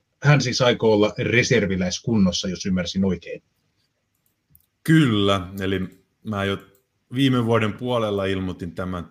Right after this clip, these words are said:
Speaker 2: Twitterissä, että lähden tähän maanpuolustushaasteeseen, eli löytyy ihan toi maanpuolustushaaste piste fi. Ja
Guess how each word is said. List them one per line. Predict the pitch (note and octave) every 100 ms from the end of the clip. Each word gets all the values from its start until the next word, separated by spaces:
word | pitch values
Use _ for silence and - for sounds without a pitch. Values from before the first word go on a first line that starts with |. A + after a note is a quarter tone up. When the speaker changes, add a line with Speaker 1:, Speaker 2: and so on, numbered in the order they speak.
| -
Speaker 2:
Twitterissä, | G#2 F#2+ _ - F2 E2+ -
että | E2+ F#2
lähden | F#2 F#2 F2+ D#2+ - _ -
tähän | G2 G2
maanpuolustushaasteeseen, | B2+ A#2+ A2+ G#2+ F#2 G#2 F2+ A2+ G2 - F#2+ F2 F#2 F2
eli | E2+ F2+
löytyy | F2+ F2+ - F#2
ihan | F2+ E2+
toi | F2+ E2 - _ - _
maanpuolustushaaste | G2 G2+ F#2+ F#2+ G2 F#2 G#2 - G#2 G#2 F#2+ -
piste | - - F2+ G2 - -
fi. | B2 A#2+ - _ _ _ _ _ _ - _ _ _ _
Ja | F2+ F#2 F2+ F2 -